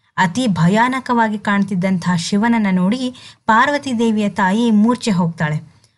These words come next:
ಆಗ ಪಾರ್ವತಿಯು ಚಂದ್ರಘಂಟಾ ರೂಪವನ್ನ ತಾಳಿ ಶಿವನ ಮುಂದೆ ಪ್ರತ್ಯಕ್ಷಳಾಗ್ತಾಳೆ. ಹಾಗೆ ಶಿವನನ್ನ ರಾಜಕುಮಾರನ ರೂಪವನ್ನು ತಾಳಬೇಕು ಅಂತ ಹೇಳಿ ವಿನಂತಿಸಿಕೊಳ್ತಾಳೆ. ಹೀಗೆ ಆ ನಂತರ ಶಿವನು ಸುಂದರವಾದ ವರನ ರೂಪವನ್ನು ತಾಳಿ,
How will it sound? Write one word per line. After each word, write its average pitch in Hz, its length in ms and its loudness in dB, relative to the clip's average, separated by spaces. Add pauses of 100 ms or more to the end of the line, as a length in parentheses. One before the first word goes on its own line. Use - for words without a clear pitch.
(160)
ಆಗ 180 160 0
ಪಾರ್ವತಿಯು 180 760 0 (220)
ಚಂದ್ರಘಂಟಾ 262 760 0
ರೂಪವನ್ನ 202 540 0
ತಾಳಿ 202 320 -2
ಶಿವನ 220 360 -2
ಮುಂದೆ 214 220 2
ಪ್ರತ್ಯಕ್ಷಳಾಗ್ತಾಳೆ. 170 1160 -4 (220)
ಹಾಗೆ 190 200 0
ಶಿವನನ್ನ 185 500 0 (440)
ರಾಜಕುಮಾರನ 226 840 2
ರೂಪವನ್ನು 214 480 0
ತಾಳಬೇಕು 185 580 -2
ಅಂತ 180 280 -2
ಹೇಳಿ 233 320 -4
ವಿನಂತಿಸಿಕೊಳ್ತಾಳೆ. 175 840 -2 (580)
ಹೀಗೆ 262 320 0
ಆ 226 200 0
ನಂತರ 202 340 0 (200)
ಶಿವನು 240 440 0
ಸುಂದರವಾದ 247 680 -2
ವರನ 202 400 0
ರೂಪವನ್ನು 190 440 -2
ತಾಳಿ, 208 360 -2